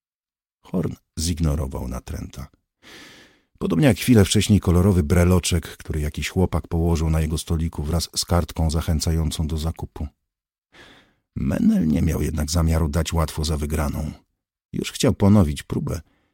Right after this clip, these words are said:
kiedy zza rogu ulicy Kołłątaja i Starego Miasta wytoczył się policyjny Volkswagen.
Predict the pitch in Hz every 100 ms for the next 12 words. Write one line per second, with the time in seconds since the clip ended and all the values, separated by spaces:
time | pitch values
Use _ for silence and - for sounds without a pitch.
0 | _ - 101 95 76 95 123 147 - 95
1 | 95 92 - 80 78 - 120 120 82 -
2 | 80 - - 82 82 78 110 - 110 101
3 | _ _ - 80 - - 107 87 87 -
4 | 80 76 82 78 73 76 69 76 71 -
5 | 71